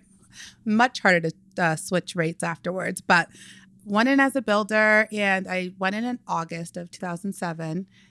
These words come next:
And for me, it was get through boot camp and, like, get to your A school. I wasn't really, like, aware of what my job entailed or what I would be dealing with.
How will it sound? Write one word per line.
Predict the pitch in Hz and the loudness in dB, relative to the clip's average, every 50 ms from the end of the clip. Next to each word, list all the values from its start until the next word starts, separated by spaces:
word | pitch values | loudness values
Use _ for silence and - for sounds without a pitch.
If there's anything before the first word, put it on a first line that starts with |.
| _ _ - | _ _ -6
And | 208 214 196 190 185 185 185 175 | -2 0 0 2 0 0 -4 -4
for | - 214 202 | -4 -4 -2
me, | 202 208 220 240 247 | -2 -2 -2 -2 -2
it | 240 214 | -2 -2
was | 202 196 190 190 185 - - - - - _ _ _ _ _ _ _ _ _ - | 0 0 0 0 -2 -6 -12 -16 -20 -20 _ _ _ _ _ _ _ _ _ -4
get | - 226 220 - - | -4 -4 -4 -4 -4
through | 240 233 214 | -2 -2 -2
boot | 185 208 202 202 - | 0 -2 -2 -2 -4
camp | - - 208 196 196 196 196 196 196 - - | -6 -6 -4 -4 -2 -2 -2 -4 -6 -8 -10
and, | 180 170 175 | -10 -8 -6
like, | 175 170 170 170 - _ - | -6 -8 -8 -10 -14 _ -10
get | 202 190 196 - | -10 -8 -8 -8
to | - - | -6 -4
your | 208 202 196 - | -4 -4 -4 -6
A | 175 175 | -6 -8
school. | 175 170 - - 190 | -8 -8 -8 -6 -4
I | 185 185 180 | -2 -2 -2
wasn't | 190 208 220 254 269 233 | -2 -2 0 0 0 2
really, | 240 247 233 220 | 2 2 2 2
like, | 196 185 175 - | 0 0 -2 -2
aware | 175 175 165 170 170 165 170 175 185 180 | -4 -4 -4 -4 -4 -2 0 0 0 0
of | 175 170 170 170 - _ | 0 -2 -4 -8 -12 _
what | - 185 175 170 170 170 185 - - | -12 -8 -6 -4 -2 -2 -2 -2 -4
my | 202 202 196 | -4 -4 -4
job | 190 - 202 190 190 185 | -4 -4 -4 -4 -4 -4
entailed | 190 190 190 - - 196 190 185 190 175 | -6 -8 -8 -6 -6 -4 -4 -4 -4 -6
or | 175 170 170 | -8 -10 -10
what | 165 175 180 170 170 175 170 | -10 -10 -8 -6 -6 -6 -6
I | 175 175 170 | -6 -8 -6
would | 175 175 165 | -8 -8 -8
be | - 180 170 | -10 -12 -10
dealing | - 175 175 175 180 190 196 202 | -6 -6 -4 -4 -4 -4 -4 -4
with. | 208 208 220 240 | -2 -2 -2 -4